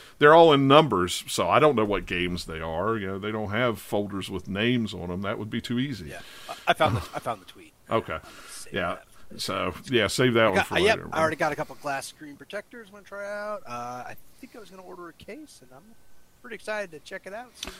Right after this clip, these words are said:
Speaker 2: it's like.
Speaker 1: I've been happy with the case it sent, they sent with it. Um, I didn't buy an extra case.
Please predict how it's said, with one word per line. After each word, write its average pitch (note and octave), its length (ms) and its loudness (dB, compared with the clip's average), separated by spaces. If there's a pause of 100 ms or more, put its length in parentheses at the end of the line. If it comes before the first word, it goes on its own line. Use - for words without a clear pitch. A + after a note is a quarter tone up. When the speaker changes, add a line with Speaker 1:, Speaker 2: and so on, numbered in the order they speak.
Speaker 2:
it's - 120 -20
like. G#3 160 0
Speaker 1:
I've E4+ 80 4
been F#4+ 140 6
happy G#3 280 6
with G3 120 0
the F3+ 60 -8
case F3 300 2
it - 80 -12
sent, B2 320 0
they A2+ 100 0
sent A2 280 -4
with E2 200 -10
it. E2 100 -10 (520)
Um, F2+ 540 -6 (100)
I G#2+ 160 2
didn't A#2+ 220 0
buy G#2+ 260 4
an G#2 100 -4
extra G2+ 300 -8
case. F#2+ 560 -6